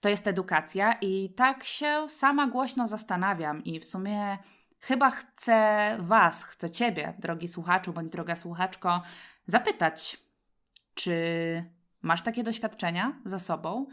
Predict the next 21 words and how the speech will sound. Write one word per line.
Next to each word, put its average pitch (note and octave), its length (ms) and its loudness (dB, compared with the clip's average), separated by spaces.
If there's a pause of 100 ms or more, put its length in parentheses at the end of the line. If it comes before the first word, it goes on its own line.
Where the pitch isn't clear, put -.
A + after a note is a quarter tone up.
(340)
Może, F3 500 2
e, D#3 1400 -4
możesz E3+ 240 -4
podzielić F3 440 -6
się D#3+ 440 -4
nimi E3 500 -6
w - 200 -20
komentarzu F3 640 0
bądź E3 280 -6
pod E3 200 -6
najnowszym E3+ 560 -6
postem, F#3 440 -6
który D#3 440 -8
dodam D#3 340 -6
też E3 180 -12
na D#3+ 80 -6
swoich D#3 360 -8
social D#3 360 -10
mediach. D#3+ 440 -4 (600)
A E3+ 120 6
może A#3 680 2